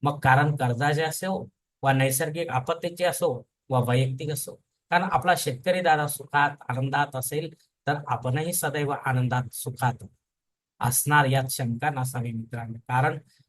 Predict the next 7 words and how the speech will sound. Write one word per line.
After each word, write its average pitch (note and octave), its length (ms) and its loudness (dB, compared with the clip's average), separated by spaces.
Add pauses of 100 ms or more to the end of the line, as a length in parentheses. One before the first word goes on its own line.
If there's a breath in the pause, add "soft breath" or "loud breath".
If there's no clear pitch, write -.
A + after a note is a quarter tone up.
आपणच E3 420 0
असतो C3+ 260 -2
आपल्या B2+ 280 -4
जीवनाचे A#2+ 600 -4
शिल्प. - 340 -18 (1400)
धन्यवाद D3+ 320 4
मित्रांनो, D#3+ 380 -2